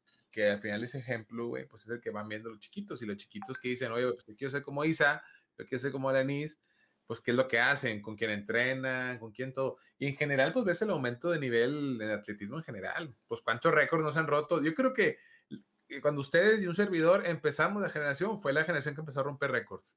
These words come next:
¿cierto o falso? Antes no había tantos, y récord mexicano, y nacionales, y esto, y lo otro, por lo menos en, en, en,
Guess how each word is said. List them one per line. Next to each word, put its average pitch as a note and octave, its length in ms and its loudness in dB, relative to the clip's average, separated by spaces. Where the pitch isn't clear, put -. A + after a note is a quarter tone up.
¿cierto C3+ 260 -6
o - 20 -14
falso? G#2 440 0
Antes A#2+ 260 0
no E3+ 100 0
había E3+ 220 4
tantos, B2+ 380 2
y B2 60 0
récord A#2+ 260 0
mexicano, B2 560 -2
y C#3+ 60 -6
nacionales, A#2 880 -2
y G#2+ 140 -4
esto, A#2+ 300 -4
y C#3+ 60 -4
lo A2 160 -2
otro, C#3 540 -4
por B2 80 4
lo B2 100 6
menos G3 360 4
en, C3 400 2
en, - 100 -6
en, A2 800 -6